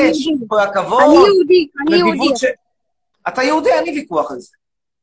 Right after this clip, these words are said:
Speaker 1: לא מתווכח על זה שאתה יהודי. אבל זה שאתה יהודי לא מחייב אותי לשום דבר, כי אני לא ציוני. אתה יהודי, אין ויכוח. חבר שלך יהודי, כנראה גם נכון. אני
Speaker 2: אתם
Speaker 1: יהודי,
Speaker 2: יודעים?
Speaker 1: אני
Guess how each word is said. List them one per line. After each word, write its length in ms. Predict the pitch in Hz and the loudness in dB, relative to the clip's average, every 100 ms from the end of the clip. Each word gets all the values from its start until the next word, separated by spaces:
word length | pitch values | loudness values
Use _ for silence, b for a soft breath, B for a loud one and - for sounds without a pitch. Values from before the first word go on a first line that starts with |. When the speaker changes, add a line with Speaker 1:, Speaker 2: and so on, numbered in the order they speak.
| - | -12
Speaker 1:
לא 60 | |
מתווכח 440 | 220 196 180 113 - | -10 -10 -12 -12 -14
על 60 | 110 | -18
זה 60 | _ | _
שאתה 180 | - - | -20 -20
יהודי. 260 | 190 _ _ _ _ _ _ _ _ _ _ _ _ _ _ _ _ _ _ _ _ | -20 _ _ _ _ _ _ _ _ _ _ _ _ _ _ _ _ _ _ _ _
אבל 160 | 143 170 | -8 -4
זה 80 | 254 | -4
שאתה 140 | 320 | -4
יהודי 320 | 294 302 247 311 | -4 -4 -2 0
לא 140 | 330 330 | 0 0
מחייב 460 | 302 277 302 320 | -2 0 0 0
אותי 380 | 277 269 339 339 | -2 -2 -4 -2
לשום 260 | 247 240 - | -4 -4 -4
דבר, 160 | 294 302 - | -2 0 -2
כי 60 | 254 | -4
אני 160 | 233 277 | -4 -2
לא 140 | 277 | -2
ציוני. 580 | - 277 269 294 277 143 _ _ 160 | -2 -4 -4 -6 -8 -12 _ _ -8
אתה 160 | - 277 302 | -2 -2 0
יהודי, 460 | 285 220 320 320 - _ | -4 -4 -6 -8 -12 _
אין 80 | 294 269 | -10 -8
ויכוח. 420 | 262 - 185 - | -10 -4 -4 -2
חבר 240 | 170 233 | -4 -2
שלך 140 | 247 247 | -4 -4
יהודי, 460 | 233 220 208 302 | -6 -8 -10 -10
כנראה 340 | 294 220 214 226 | -8 -6 -4 -4
גם 300 | 208 214 185 | -2 -4 -4
נכון. 240 | 156 - _ _ _ - | -8 -12 _ _ _ -12
אני 240 | 180 262 | -10 -8
Speaker 2:
אתם 80 | 294 | -4
Speaker 1:
יהודי, 240 | 311 294 | 0 2
Speaker 2:
יודעים? 420 | 285 285 247 339 403 381 | 2 2 2 2 4 2
Speaker 1:
אני 100 | 240 | -2